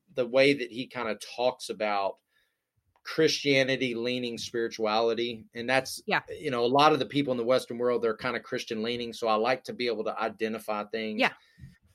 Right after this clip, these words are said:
Speaker 1: But one of the things that he said was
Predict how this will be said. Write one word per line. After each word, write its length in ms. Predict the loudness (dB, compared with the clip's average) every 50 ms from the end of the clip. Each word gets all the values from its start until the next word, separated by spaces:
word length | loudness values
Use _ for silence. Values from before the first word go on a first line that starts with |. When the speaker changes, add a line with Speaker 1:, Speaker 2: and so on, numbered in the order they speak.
| _ _
Speaker 1:
But 140 | 4 4 6
one 140 | 6 4
of 60 | 6 6
the 120 | 4 4
things 280 | 4 0 0 0 2 2
that 120 | 0 0
he 640 | 0 -6 -8 -6 -6 -4 -4 -2 -2 -2 -4 -4 -6 _ _ _ _ _ _ _ _ _ _ _ _ -20
said 720 | _ -14 -6 0 2 2 2 2 2 0 0 -2 -4 -10 -14 _ _ _
was 720 | -8 -2 0 4 4 6 4 6 4 2 0 0 -6 -10